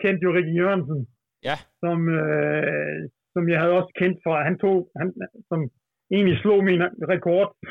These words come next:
Speaker 1: <laughs> det danske islands rekord dengang.
Speaker 2: Ja.
Speaker 1: Så, så vi havde lidt kendskab til hinanden og, og konkurrerede også lidt, øh, mod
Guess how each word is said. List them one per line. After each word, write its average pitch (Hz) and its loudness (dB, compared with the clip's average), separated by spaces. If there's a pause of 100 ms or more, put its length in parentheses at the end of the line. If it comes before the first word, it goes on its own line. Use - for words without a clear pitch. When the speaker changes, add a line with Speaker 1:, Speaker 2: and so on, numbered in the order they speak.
Speaker 1:
<laughs> - -2
det 233 -2 (460)
danske 190 0
islands 170 0
rekord 175 2 (100)
dengang. 185 2 (180)
Speaker 2:
Ja. 156 -2 (260)
Speaker 1:
Så, 170 -2 (400)
så - -6 (100)
vi 196 2
havde 190 4
lidt 202 -4
kendskab 208 -2
til 175 0
hinanden 175 0 (120)
og, 147 -2 (220)
og 147 -2 (100)
konkurrerede 165 2
også 156 -2
lidt, 175 -2 (160)
øh, 147 0 (120)
mod 170 0